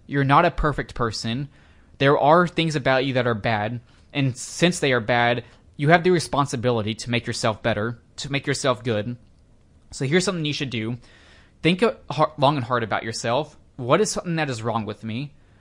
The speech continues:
What is something I do that I know to be wrong, but still do it anyways? Find that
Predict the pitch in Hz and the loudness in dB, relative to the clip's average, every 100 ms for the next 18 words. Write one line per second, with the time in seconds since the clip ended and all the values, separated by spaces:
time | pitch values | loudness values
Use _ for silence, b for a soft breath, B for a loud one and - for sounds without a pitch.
0 | b 120 131 185 190 185 180 - 113 135 | b 0 2 4 2 0 -2 0 2 2
1 | 127 127 127 104 117 - 117 120 117 117 | 2 -2 -2 -4 -8 -4 -2 0 0 -2
2 | 117 113 107 107 104 104 117 - 131 123 | -2 -4 -4 -4 -4 -6 -10 -4 -2 -2
3 | 117 113 117 113 107 113 143 - _ b | -2 -4 -4 -6 -6 -6 -8 -10 _ b
4 | b b b - - 135 165 123 117 143 | b b b -6 2 2 2 0 2 0
5 | 165 | -2